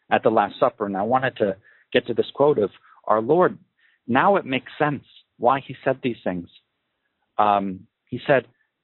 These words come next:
"Yet not for these only do I pray, but for those also who through their word shall believe in me, that all may be one, even as th-, thou, Father, in me and I in thee,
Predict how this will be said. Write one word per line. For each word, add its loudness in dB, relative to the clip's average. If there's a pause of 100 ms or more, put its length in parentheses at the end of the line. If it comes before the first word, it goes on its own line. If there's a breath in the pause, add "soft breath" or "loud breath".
(460)
"Yet 0
not 0
for -6
these -2
only 0
do -2
I 4
pray, 0 (500)
but 0
for -2
those 2
also 0
who -6
through 0
their 4
word 2
shall 0
believe 0
in -2
me, -4 (380)
that 4
all 4
may 0
be -4
one, 0 (380)
even 2
as 2 (200)
th-, -4 (100)
thou, 4
Father, -4
in -2
me -2
and -6
I 4
in -4
thee, -4